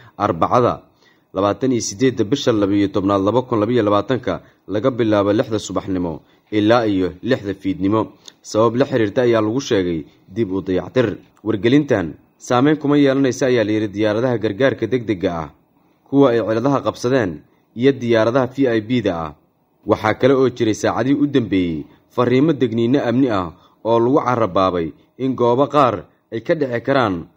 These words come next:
falal liddi ku ah amniga. Intaasi kadib, Muqdisho saaka waxa ay ku waabariysatay waddooyinka oo xiran. Waddooyinka qaar ayaa waxaa la diiday gaadiidka iyo lugta intaba. Halka wararka qaar ay sheegayaan in waddooyinka qaarkood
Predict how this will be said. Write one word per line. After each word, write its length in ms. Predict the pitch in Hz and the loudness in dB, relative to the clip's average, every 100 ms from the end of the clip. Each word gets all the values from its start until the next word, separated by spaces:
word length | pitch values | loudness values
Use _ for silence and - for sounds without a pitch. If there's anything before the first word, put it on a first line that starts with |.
| _ _ | _ _
falal 220 | 117 127 | -2 2
liddi 240 | 139 123 113 | 2 0 -4
ku 180 | 151 | 0
ah 240 | 123 101 85 _ _ - | 0 0 -4 _ _ -2
amniga. 440 | 139 127 113 98 - _ _ _ _ _ _ - | 0 2 2 0 -2 _ _ _ _ _ _ -2
Intaasi 400 | 143 135 120 113 | 2 4 2 0
kadib, 300 | 147 131 113 - _ _ _ - | -2 0 -2 -8 _ _ _ -6
Muqdisho 400 | 110 113 143 143 | -4 -2 0 2
saaka 300 | 135 139 139 | 2 2 0
waxa 180 | 117 117 | 0 0
ay 80 | 117 | 0
ku 120 | 147 | 4
waabariysatay 720 | 143 123 117 104 90 - 80 - _ - | 2 2 -2 -4 -10 -12 -14 -14 _ -8
waddooyinka 540 | 110 104 135 123 - | -4 2 2 2 0
oo 120 | 110 107 | 0 0
xiran. 360 | 95 87 73 - _ _ _ 101 | -2 -4 -8 -16 _ _ _ -8
Waddooyinka 520 | 104 131 131 110 113 | 0 2 2 0 0
qaar 360 | 127 110 82 - _ _ | 2 2 0 -12 _ _
ayaa 260 | 107 117 131 | -2 2 2
waxaa 240 | 151 127 | 2 0
la 100 | 110 | -2
diiday 400 | 92 98 85 78 - _ 90 | -2 -4 -4 -8 -12 _ -4
gaadiidka 480 | 110 117 135 131 113 | 0 2 0 -2 -2
iyo 140 | 104 | 0
lugta 260 | 113 127 120 | 0 -2 -2
intaba. 360 | 113 104 95 87 - _ _ _ - | -2 0 -2 -4 -10 _ _ _ 0
Halka 320 | 143 147 139 | 0 2 2
wararka 340 | 123 147 143 131 | 2 2 0 -2
qaar 160 | 139 | 0
ay 120 | 123 110 | 0 -2
sheegayaan 600 | - 143 135 127 98 82 _ _ - | 2 2 2 0 -2 -8 _ _ 0
in 80 | 151 | 2
waddooyinka 560 | 147 127 147 147 131 | 2 4 4 4 0
qaarkood 560 | 113 110 - 147 101 | -2 -4 0 -2 -2